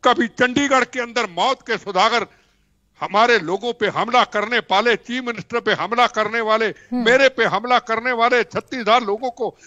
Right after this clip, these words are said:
Speaker 1: शहीद करने वाले, उनको छुड़ाने के लिए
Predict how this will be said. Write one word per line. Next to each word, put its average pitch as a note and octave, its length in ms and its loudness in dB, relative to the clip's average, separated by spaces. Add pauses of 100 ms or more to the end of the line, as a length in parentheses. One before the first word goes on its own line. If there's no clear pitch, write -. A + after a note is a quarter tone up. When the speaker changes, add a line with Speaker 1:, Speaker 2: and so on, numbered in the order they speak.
(140)
Speaker 1:
शहीद C#4+ 580 4
करने B3+ 360 2
वाले, B3 400 4 (300)
उनको A3+ 320 -4
छुड़ाने F#3+ 460 0
के G#3 140 -4
लिए G3+ 320 -2